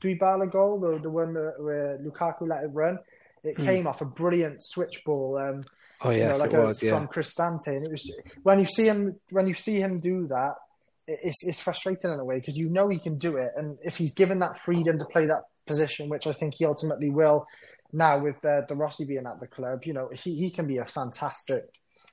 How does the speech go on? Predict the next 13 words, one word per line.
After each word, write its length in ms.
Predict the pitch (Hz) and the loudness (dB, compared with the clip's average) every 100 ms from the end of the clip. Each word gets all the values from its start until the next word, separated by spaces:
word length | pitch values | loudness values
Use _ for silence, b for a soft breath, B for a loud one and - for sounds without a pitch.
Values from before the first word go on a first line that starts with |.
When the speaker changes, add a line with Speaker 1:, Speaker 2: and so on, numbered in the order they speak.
| - | -4
Speaker 1:
he 120 | 185 | -2
can 120 | 160 | 0
be 120 | 139 | 0
a 60 | 131 | 0
fantastic 640 | - 127 113 143 - 123 | -2 -6 -4 -4 -6 -10
player. 360 | - 127 120 120 | -6 -4 -2 -2
And 160 | 123 120 b b | -4 -6 b b
it's 160 | - 160 | -2 2
just 240 | - 185 | 4 4
really, 220 | 180 170 156 | 4 0 0
and, 180 | 156 | -2
and 300 | 165 160 160 | -2 -2 -2
the, 100 | 156 | -4